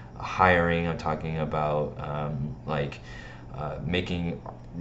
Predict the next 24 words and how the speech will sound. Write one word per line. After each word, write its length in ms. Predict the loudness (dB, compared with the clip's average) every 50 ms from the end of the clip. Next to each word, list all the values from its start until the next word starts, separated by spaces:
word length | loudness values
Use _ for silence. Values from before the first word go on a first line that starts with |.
| -4 -4 -6 -8 -12 -12 -10 -10 -12 -12 -2 4
the 120 | 4 6
hard 440 | 6 6 6 10 10 12 12 10 10
architectural 540 | 8 8 8 8 6 4 2 2 2 2 0
decisions, 520 | 0 0 2 4 4 6 6 4 4 4
that 160 | 2 0 0 0
one 320 | 2 4 6 6 6 6
that 180 | 6 6 6 6
might 180 | 4 4 4
hurt 240 | 4 4 2 2 2
feelings, 480 | 0 0 2 2 4 4 2 2 2 2
and 100 | 2 2
the 80 | 2
other 180 | 2 4 4 6
one 160 | 6 4 4
that's 180 | 4 2 2 2
just 260 | 0 -2 -2 -2 2 4
better, 440 | 4 6 6 6 6 6 4 4
and 160 | 4 2 2 0
the, 100 | 0 -2
the 300 | 0 0 0 0 2 2
other 220 | 2 4 6 6
one 220 | 6 6 4 4
that's, 360 | 6 4 4 4 2 -4 -4 -2
like, 340 | 0 2 2 2 0 -2